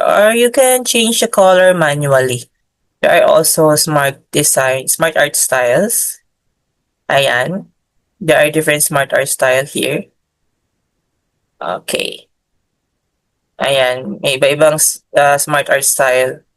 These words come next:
na pwede kayong gawin. Kung gusto niyo may normal lang ito, ayan, click nyo lang yan. And then, just insert the, the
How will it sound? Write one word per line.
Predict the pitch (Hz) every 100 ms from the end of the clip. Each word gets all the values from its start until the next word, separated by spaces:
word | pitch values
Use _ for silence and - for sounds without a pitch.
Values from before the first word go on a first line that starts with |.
| _
na | 139
pwede | 135 139 135
kayong | 131 131
gawin. | 127 120 - _ _ _ _
Kung | 185
gusto | 196 226
niyo | 220
may | 214 208 208
normal | 185 170 165 156 151
lang | 143 139
ito, | 139 107
ayan, | 120 123 123
click | 127 131 131
nyo | 127
lang | 120
yan. | 123 120 - _ _ _ _ _ -
And | 165 165 156
then, | 156 160 170 190 202 214 233 240 _ _ _ _ _ - - _ _ _ _ _ _ _ 160
just | 160 -
insert | 165 160 160 - 151 160 196 233 _ - - - _ -
the, | - 147 143 139 135 131 131 - _ _ _ _ _ _ _ _ _ _ _ _ _ _ 147
the | 143 139